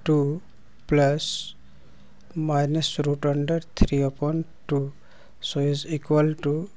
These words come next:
root under three upon two minus root under three upon two. So it is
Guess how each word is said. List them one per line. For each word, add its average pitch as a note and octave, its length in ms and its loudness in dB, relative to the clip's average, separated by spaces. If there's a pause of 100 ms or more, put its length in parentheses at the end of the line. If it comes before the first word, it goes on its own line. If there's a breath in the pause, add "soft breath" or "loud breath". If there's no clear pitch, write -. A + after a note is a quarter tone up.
(140)
root D#3 240 -2
under D3 280 4
three D3+ 340 6
upon D3 380 2 (140)
two E3+ 280 2 (760 soft breath)
minus C#3+ 800 2 (720)
root C#3+ 280 0
under C#3+ 260 2
three - 320 -2
upon C3+ 420 -2
two. C#3 140 -6
So - 220 -12
it D3 120 -10
is - 220 -4